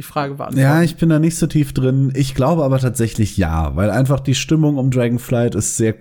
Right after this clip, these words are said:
Speaker 2: cool. Das Feature, dieses Drachenfliegen, äh, ist einfach so cool, dass es, glaub ich, für sich alleine schon dasteht, dass die Leute damit irgendwann was Schönes in Erinnerung bringen. Also,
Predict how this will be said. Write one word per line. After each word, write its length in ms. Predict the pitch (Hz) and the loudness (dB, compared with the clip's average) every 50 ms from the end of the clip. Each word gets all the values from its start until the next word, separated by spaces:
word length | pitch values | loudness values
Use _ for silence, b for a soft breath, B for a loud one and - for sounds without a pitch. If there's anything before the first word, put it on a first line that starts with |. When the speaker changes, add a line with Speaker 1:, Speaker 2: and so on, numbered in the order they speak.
| - - | -2 0
Speaker 2:
cool. 260 | 117 120 120 117 110 B B B B B - | 2 2 4 2 0 B B B B B -2
Das 220 | 123 113 - - | -2 -2 -2 -4
Feature, 500 | - - - 147 165 165 - 175 151 139 | -6 0 2 2 2 2 2 0 0 2
dieses 380 | 131 123 117 120 117 - - - | 2 0 0 0 -2 -4 -6 -6
Drachenfliegen, 1120 | 127 123 117 123 139 - 151 139 135 - - - 131 127 131 131 131 131 135 135 139 131 117 | -4 -2 -2 -2 0 0 0 0 0 -2 0 2 4 4 4 4 4 4 4 4 2 0 -4
äh, 500 | - - 127 123 120 120 120 117 110 80 65 76 98 101 98 | -4 -2 0 2 2 2 2 0 -2 -6 -10 -16 -18 -6 -4
ist 260 | 117 117 - - - | -2 -2 -2 -4 -4
einfach 440 | - 98 110 113 123 127 120 110 113 - - - - - _ _ _ _ _ _ _ - | -2 -2 -2 0 0 -2 -2 -2 -6 -10 -14 -18 -20 -20 _ _ _ _ _ _ _ -6
so 300 | 110 104 113 151 170 165 - - | -2 2 2 2 2 0 0 0
cool, 140 | 170 180 | 2 2
dass 180 | 160 147 135 135 | 2 0 -2 -2
es, 120 | 131 135 | -6 -4
glaub 160 | - 135 139 147 | -2 -2 -2 -2
ich, 80 | - | -2
für 120 | - 127 107 | 0 0 0
sich 220 | 123 156 - 135 | 0 0 0 2
alleine 400 | 104 101 95 92 101 120 143 143 | 2 2 2 2 2 2 0 0
schon 260 | 131 - - 104 101 | -2 -2 0 0 2
dasteht, 540 | 95 90 92 95 92 - - 104 104 107 B B B B B B | 2 2 2 0 0 0 0 0 0 0 B B B B B B
dass 160 | - 110 - | -4 -4 -2
die 100 | - 123 | 0 0
Leute 280 | 110 110 113 117 107 120 | 0 2 2 2 0 0
damit 280 | 117 113 113 117 110 101 | 0 2 2 0 0 0
irgendwann 380 | 95 107 104 123 117 120 117 113 | 0 0 2 2 2 2 2 2
was 120 | 104 - | 0 -2
Schönes 340 | - - 98 98 104 98 - | 0 0 2 2 2 0 0
in 80 | 95 95 | 0 2
Erinnerung 440 | 87 71 80 90 85 82 82 82 80 | 2 2 2 2 2 2 2 0 0
bringen. 300 | 76 78 78 76 76 - - | 0 0 0 0 -2 -4 -4
Also, 260 | - 87 101 104 | -2 0 0 0